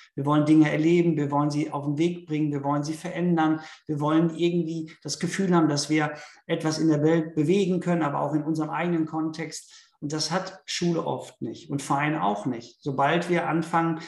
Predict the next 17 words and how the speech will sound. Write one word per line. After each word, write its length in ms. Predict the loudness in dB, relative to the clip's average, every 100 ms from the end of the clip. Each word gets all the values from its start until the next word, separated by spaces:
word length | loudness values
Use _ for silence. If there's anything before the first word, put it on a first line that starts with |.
| -16 -20 -8
ähm, 480 | -2 -2 -2 -2 -4
Dinge 380 | 0 2 2 2
aufzuerleben 1120 | -2 -2 -4 -4 -2 0 0 0 -2 -4 -10 _
oder 220 | -2 0
Dinge 320 | 2 4 4
von, 460 | 2 0 0 -2 -6
äh, 340 | -4 -4 -4
zu 180 | -4 -2
erwarten, 680 | 0 2 4 4 2 -2 -4 -6 -14 -2
dann 200 | 0 2
werden 300 | 0 0 -2
wir 60 |
natürlich 480 | -2 -2 -4 -6 -4
in 120 | -4
bestimmte 360 | -4 -4 -4 -4
Schubladen 480 | -6 -4 -4 -4 -6
gepackt. 460 | -6 -12 -18 _